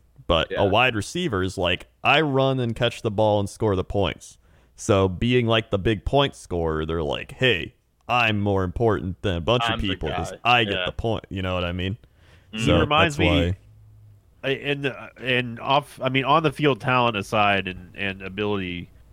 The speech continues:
Speaker 3: uh, and then we'll move on after this. Uh, the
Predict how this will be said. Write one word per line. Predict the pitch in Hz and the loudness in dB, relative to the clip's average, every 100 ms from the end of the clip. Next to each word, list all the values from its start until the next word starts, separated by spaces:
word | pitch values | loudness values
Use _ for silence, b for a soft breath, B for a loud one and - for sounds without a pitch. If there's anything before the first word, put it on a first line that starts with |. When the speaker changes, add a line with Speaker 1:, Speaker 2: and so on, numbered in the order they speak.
| - - | -20 -6
Speaker 3:
uh, | 87 101 98 92 92 - 101 | 0 2 2 0 -4 -8 -10
and | 101 | -6
then | 101 | -6
we'll | 98 | -6
move | 95 | -6
on | 98 92 | -4 -2
after | 92 90 | -2 -4
this. | 101 90 | -6 -6
Uh, | 117 110 | -6 -2
the | 120 120 | 2 2